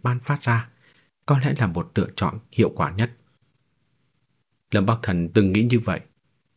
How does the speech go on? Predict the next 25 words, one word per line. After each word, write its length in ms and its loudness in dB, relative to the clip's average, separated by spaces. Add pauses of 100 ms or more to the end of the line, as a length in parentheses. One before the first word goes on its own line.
(160)
nhưng 140 6
mà 100 4
cuối 300 4
cùng 260 0 (160)
đã 80 -2
bỏ 220 -2 (120)
cuộc, 280 -4 (600)
bởi 120 6
vì 160 0
hắn 220 0
thích 200 2 (240)
nắm 260 4
giữ 200 2
số 220 0
phận 180 -2
của 140 0
mình 280 0 (160)
trong 180 0
tay 160 -2
bản 220 -4
thân 140 -2
hơn. 200 -2 (1160)
Mà 80 6
hiện 260 2
tại, 200 -2